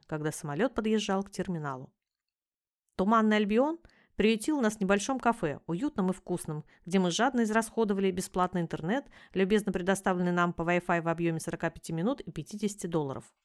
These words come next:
Устав от долгого сидения и решив прогуляться, мы направили наши стопы в дьюти-фри. Изумившись здешним порядком, откушали предложенное на дегустацию виски с соком, потом коктейли из водки с соком, затем коньячку,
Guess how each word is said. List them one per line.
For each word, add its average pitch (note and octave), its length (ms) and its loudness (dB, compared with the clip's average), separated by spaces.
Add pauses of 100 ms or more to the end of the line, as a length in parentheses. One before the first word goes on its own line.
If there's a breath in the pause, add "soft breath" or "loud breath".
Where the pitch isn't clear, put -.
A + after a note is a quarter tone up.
(440)
Устав A3+ 360 2
от G3 80 -8
долгого G3+ 320 0
сидения A#3+ 500 -4 (240 loud breath)
и F3+ 80 -2
решив G3+ 300 0
прогуляться, D3+ 540 -2
мы A#3+ 120 -2
направили G3+ 460 0
наши F3 280 -2
стопы - 320 -4
в F3 60 -4
дьюти-фри. E3 640 -4 (460 soft breath)
Изумившись G#3 560 2
здешним E3+ 380 -2
порядком, A#3+ 500 -2 (240 loud breath)
откушали G3 480 -4
предложенное E3+ 560 -2
на E3 160 -4
дегустацию D#3+ 580 -4
виски C#4+ 340 -4
с C4+ 100 -8
соком, B3+ 420 0 (200 loud breath)
потом D#3+ 280 -4
коктейли D#3+ 520 -2
из C#4 140 -2
водки C#4+ 300 0
с C4 100 -4
соком, C4 400 2 (220 loud breath)
затем G3+ 340 0
коньячку, D#3 680 -2